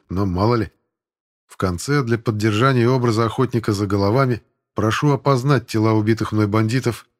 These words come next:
и в случае, если за их головы назначена награда, засвидетельствовать факт ликвидации. Времени на нейтрализацию засады потеряно немало, и теперь мне нужно сильно торопиться.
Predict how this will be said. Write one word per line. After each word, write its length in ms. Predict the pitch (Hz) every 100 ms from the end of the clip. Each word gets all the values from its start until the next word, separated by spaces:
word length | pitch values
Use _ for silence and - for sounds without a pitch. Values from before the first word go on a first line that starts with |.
| _ -
и 80 | 110
в 80 | -
случае, 440 | 143 151 117 127
если 220 | 131 120
за 160 | 110 127
их 140 | 110
головы 340 | 107 135 120 113
назначена 500 | 113 117 123 117 104
награда, 520 | 107 135 143 107 - _ _ -
засвидетельствовать 1000 | 104 123 131 139 143 127 101 - 101 -
факт 260 | 110 101
ликвидации. 600 | 101 - 110 107 - 78 - _ _ _ _ _ _ _ _ _ _
Времени 480 | 90 110 147 120 92
на 120 | 90
нейтрализацию 760 | 98 104 107 113 113 113 98 101
засады 380 | 113 - 90 82
потеряно 480 | 98 85 127 110
немало, 520 | 104 95 98 117 87 - _ _ -
и 100 | 98
теперь 300 | 104 127 123
мне 160 | 120
нужно 280 | 120 113 120
сильно 340 | - 117 127
торопиться. 560 | 117 120 113 120 -